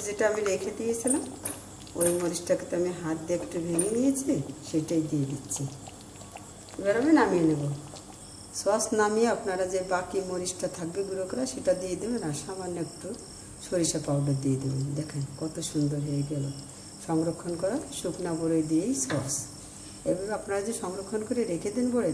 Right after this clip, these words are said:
তাহলে কিন্তু আপনারা এইভাবে সহজে আপনারা সস বানিয়ে যখনই খেতে ইচ্ছে হবে, আপনারা সস বানিয়ে খেতে পারবেন। সস ঠান্ডা হলে আপনারা বক্সে, উম, ভরে তারপর আপনারা যদি ফ্রিজে রেখে দেন,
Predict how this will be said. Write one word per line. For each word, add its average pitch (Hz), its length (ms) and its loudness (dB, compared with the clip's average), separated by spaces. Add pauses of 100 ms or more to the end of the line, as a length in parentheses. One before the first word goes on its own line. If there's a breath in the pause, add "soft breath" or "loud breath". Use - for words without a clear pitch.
তাহলে 170 220 -2
কিন্তু 156 280 2
আপনারা 151 360 -2 (600 loud breath)
এইভাবে 156 340 4 (160)
সহজে 170 420 -2
আপনারা 156 360 0
সস 156 300 -4 (100)
বানিয়ে 185 260 0 (420)
যখনই 175 320 2
খেতে 233 280 0
ইচ্ছে 226 180 0
হবে, 285 140 4
আপনারা 156 240 -2
সস 147 260 -2
বানিয়ে 202 260 -4
খেতে 151 180 -6
পারবেন। 139 140 2
সস 147 240 -6 (120)
ঠান্ডা 196 280 -2
হলে 254 180 4 (520 loud breath)
আপনারা 151 480 2 (100)
বক্সে, 160 420 2 (1400)
উম, 156 420 2
ভরে 226 320 2
তারপর 147 300 0
আপনারা 143 380 2
যদি 139 200 2
ফ্রিজে 214 380 -2
রেখে 240 220 2
দেন, 320 140 -2